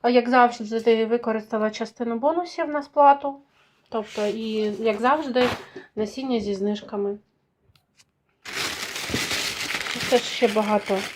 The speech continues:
різного. От три, наприклад, ось ще однакові. Наприклад, це морква долянка.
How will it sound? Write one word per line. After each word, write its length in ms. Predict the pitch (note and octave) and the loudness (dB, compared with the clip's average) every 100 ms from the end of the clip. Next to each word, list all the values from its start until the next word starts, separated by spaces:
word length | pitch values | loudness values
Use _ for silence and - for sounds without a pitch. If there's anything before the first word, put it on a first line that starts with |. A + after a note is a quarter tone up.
| - - - | -12 -10 -2
різного. 560 | A3+ G#3+ G3 G3+ G#3 G3+ - - - | 2 2 2 0 0 -4 -10 -20 -6
От 180 | A#3 - - - - - - - - - | -6 -6 -20 -20 -20 -20 -20 -20 -20 -6
три, 180 | C4 C4 | 2 4
наприклад, 640 | B3 A3 A#3 A3+ - A3 A3 - - - - A3+ | 4 2 0 0 0 -2 -4 -6 -18 -18 -16 -12
ось 320 | G#3 - - - - - - - - - - - - - - | -12 -10 -14 -14 -16 -10 -10 -10 -16 -20 -20 -18 -10 -6 -4
ще 240 | - B3+ A#3 | -2 0 2
однакові. 680 | G#3+ G#3+ G#3 - G3+ G3 G3 - - - - - - - - - - _ A3+ | 4 4 2 0 -2 -4 -10 -16 -18 -16 -16 -16 -20 -20 -18 -18 -20 _ -10
Наприклад, 500 | G#3+ B3 A#3+ A3 - | -4 -4 -2 -6 -2
це 120 | A3+ | 2
морква 420 | A#3 A#3+ A3 G#3 | 2 2 2 0
долянка. 640 | G#3 A3+ C4 D#4+ - A#3 | 2 4 4 2 -4 -10